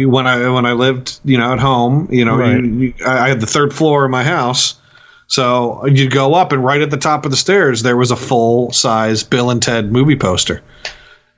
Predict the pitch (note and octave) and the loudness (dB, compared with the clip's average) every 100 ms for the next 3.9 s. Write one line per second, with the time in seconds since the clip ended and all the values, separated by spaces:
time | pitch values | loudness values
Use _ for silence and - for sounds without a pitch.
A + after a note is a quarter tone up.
0 | - G2+ G2 G2 F#2 F2 F2 F#2 - - | -8 -4 -2 -2 -2 -2 -4 -6 -6 -2
1 | D#2 - - - - D3 B2+ B2+ A#2+ - | 0 -2 -6 -10 -2 2 2 2 0 -4
2 | - G2+ C3+ C#3+ A#3 C#4 D4 F#3+ F3+ - | -4 -2 0 0 0 2 2 2 2 0
3 | E3 C#3+ G3+ G3 G3 F#3 F3+ E3+ - | 0 0 0 0 0 2 2 0 -4